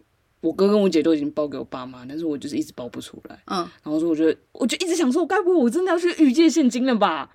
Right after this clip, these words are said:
Speaker 1: 就是，就是信用卡。
Speaker 2: 不是，那为什么不跟你哥你姐借就好了？
Speaker 1: 没有，不是。
Speaker 2: 是面子问题吗？
Speaker 1: 对，我当时，你先听我讲完，
Speaker 2: 嗯。
Speaker 1: 这故事还没讲完。就我当时就觉得超尴尬，我想说，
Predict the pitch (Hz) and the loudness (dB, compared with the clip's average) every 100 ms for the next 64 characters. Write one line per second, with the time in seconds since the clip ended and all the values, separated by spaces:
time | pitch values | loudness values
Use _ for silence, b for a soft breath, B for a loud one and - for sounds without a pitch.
0 | b b 330 330 294 247 320 494 605 554 | b b 2 4 4 2 4 6 6 8
1 | 622 571 453 320 466 494 427 247 381 381 | 8 8 6 4 2 4 2 2 -2 -2
2 | 330 233 277 320 330 285 320 208 175 165 | -2 -2 -2 -4 -2 2 4 4 0 -8
3 | 254 277 302 - 208 220 208 180 160 170 | -2 4 6 4 2 -2 -4 -8 -10 0
4 | 349 233 190 285 349 226 196 202 262 277 | 4 6 6 4 2 0 -2 2 4 4
5 | 202 156 147 196 226 240 226 160 147 127 | 2 -2 -4 0 2 2 2 0 -6 -8
6 | 127 127 B B B 370 233 311 320 247 | -14 -16 B B B -4 -2 -2 -2 0
7 | 262 214 214 254 269 277 294 220 285 254 | 2 2 2 -4 -2 0 2 2 0 0
8 | 277 294 | 0 -2